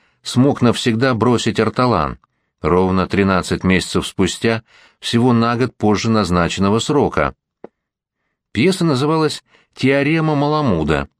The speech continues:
Это была семейная драма про профессора-филолога с начинающейся деменцией и его сложные отношения с сыном-физиком. Он ходил на неё пять раз,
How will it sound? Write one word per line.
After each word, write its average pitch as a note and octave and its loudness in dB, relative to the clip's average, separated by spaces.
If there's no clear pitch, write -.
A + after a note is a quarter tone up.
Это D#2 -2
была F2 2
семейная F2+ 0
драма F#2 -2
про E2 0
профессора-филолога F2+ 0
с - -12
начинающейся B2+ 0
деменцией G#2 0
и D#2 -2
его E2+ 4
сложные G#2 0
отношения F2 0
с - -8
сыном-физиком. E2+ -2
Он D3 2
ходил D#3 0
на D3 0
неё C#3 0
пять C3 -2
раз, D2+ -2